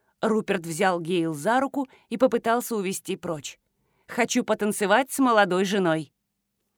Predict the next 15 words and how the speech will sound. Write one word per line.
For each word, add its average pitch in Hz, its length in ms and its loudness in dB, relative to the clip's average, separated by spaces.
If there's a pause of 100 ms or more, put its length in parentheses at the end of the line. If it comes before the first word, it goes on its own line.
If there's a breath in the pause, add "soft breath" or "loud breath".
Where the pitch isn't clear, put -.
(400)
«Они 254 340 4
сговорились 233 680 2
закрыть 226 440 2
библиотеку, 233 840 0 (240 soft breath)
чтобы 254 320 2
компания 247 600 6
Руперта 262 480 2
устроила 226 560 4
там 220 240 4
кофейню». 214 680 2 (920)
«Твоя 247 380 4
свадьба», 226 760 2 (440)
Марджери 226 540 2
развела 214 500 0
руками, 214 520 -4